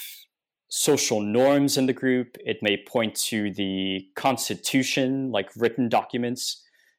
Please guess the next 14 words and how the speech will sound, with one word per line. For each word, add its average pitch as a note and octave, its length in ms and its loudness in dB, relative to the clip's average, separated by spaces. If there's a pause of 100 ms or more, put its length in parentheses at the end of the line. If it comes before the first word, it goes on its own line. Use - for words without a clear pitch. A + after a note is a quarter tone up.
(140)
of G#2+ 160 0
the A#2 80 0
group A2 400 0
that, G2+ 320 0 (180)
that F#2+ 360 -2 (100)
dictate A#2 500 0
behavior G2+ 960 0
expectations. F#2+ 920 -4
Think G#2+ 160 -4
of, F#2 100 -10
like, F#2+ 160 -2
an F#2+ 140 -6
employment G2 500 -4
contract F#2+ 720 -4